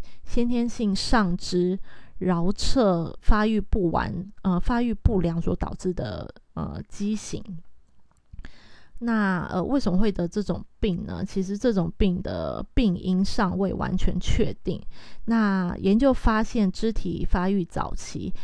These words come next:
由于一些因素的影响，使得，呃，引导骨骼生长的神经受到抑制，所以就可能会产生这样的疾病。呃，这个其实让我想到了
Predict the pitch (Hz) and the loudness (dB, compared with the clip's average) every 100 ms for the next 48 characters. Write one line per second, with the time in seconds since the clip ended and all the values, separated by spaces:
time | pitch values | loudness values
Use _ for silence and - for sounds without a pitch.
0 | - - 185 196 214 - 208 117 220 220 | -4 0 2 2 0 0 -2 2 2 6
1 | 240 185 101 147 170 180 175 - - - | 6 6 2 -4 -4 -2 -2 -2 -2 -4
2 | 117 82 208 - - - - 180 165 - | -6 -4 -4 -4 -6 -10 -6 -4 -4 -6
3 | - 190 196 208 165 165 165 - - 175 | -6 -2 0 0 0 -2 -6 -10 -2 -2
4 | - 170 156 165 208 - - - 254 240 | 0 -4 -2 -2 -4 -8 -16 -2 0 2
5 | 220 104 - 135 170 - 147 - 202 202 | -2 -4 -6 -6 -4 -4 -4 -2 0 0
6 | 185 180 170 - 190 - - - - - | 0 0 -4 -6 -10 -10 -10 -8 -8 -8
7 | - - 202 175 196 190 175 170 - - | -4 0 2 2 0 0 -2 -6 2 4
8 | 196 180 180 202 - 196 170 180 185 165 | 4 -2 0 0 0 -2 -2 -2 -2 -4
9 | 160 - - - - - - - - - | -6 -10 -12 -14 -14 -10 -8 -6 -8 -8
10 | - - - - - 202 202 - 330 233 | -14 -16 -16 -8 -2 0 2 2 2 4
11 | 214 185 202 226 185 185 - 151 190 180 | 4 2 2 4 10 12 12 6 0 -2
12 | 90 80 55 | -4 -6 -8